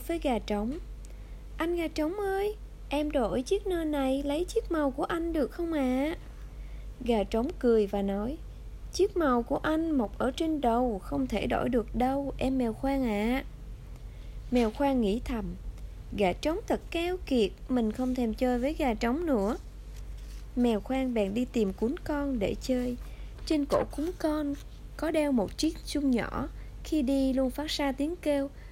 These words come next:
len keng, len keng, thật vui tai. Mèo Khoang bèn nói với cún con rằng: "Anh cún ơi, em đổi chiếc nơ này lấy quả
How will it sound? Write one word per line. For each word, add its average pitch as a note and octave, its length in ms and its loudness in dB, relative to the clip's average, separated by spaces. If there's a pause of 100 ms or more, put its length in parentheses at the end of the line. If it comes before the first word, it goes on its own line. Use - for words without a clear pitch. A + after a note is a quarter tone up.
(160)
len E4 240 0 (120)
keng, F4 280 6 (140)
len F#4 200 2
keng, F4+ 300 4 (380)
thật - 120 8 (140)
vui C4+ 220 2
tai. C4+ 340 0 (640)
Mèo A#3+ 200 6
Khoang C#4 420 2
bèn A3 180 4
nói A3 200 2
với D#4+ 140 -2
cún D#4 280 0
con D4+ 220 0
rằng: G#3+ 340 0 (600)
"Anh E4+ 180 2
cún F4 280 2
ơi, G4 300 0 (320)
em C#4+ 240 4
đổi G#3+ 340 2
chiếc G#4 240 0
nơ E4 180 2
này B3+ 380 2 (280)
lấy C#4 320 4
quả - 100 4